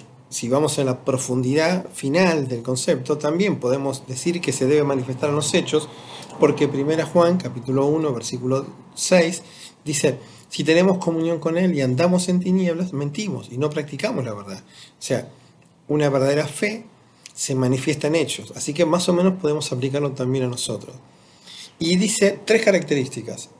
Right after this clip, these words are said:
el que anda, el que hace y el que habla. La primera, la primera es andar, significa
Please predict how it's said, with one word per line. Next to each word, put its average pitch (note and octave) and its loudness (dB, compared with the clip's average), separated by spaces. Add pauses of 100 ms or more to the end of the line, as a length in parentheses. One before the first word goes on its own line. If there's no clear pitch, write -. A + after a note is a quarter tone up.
el C3+ 2
que C3 0 (400)
anda, F#3+ 4 (600)
el B2+ -2
que C3 4
hace G#3 2 (320)
y C3 -2
el C3 0
que C3 2
habla. A2 0 (480)
La C#3 6
primera, F#3+ 0 (320)
la C#3 2
primera F3 0 (240)
es D#3+ 0
andar, C#3+ 2
significa F3 0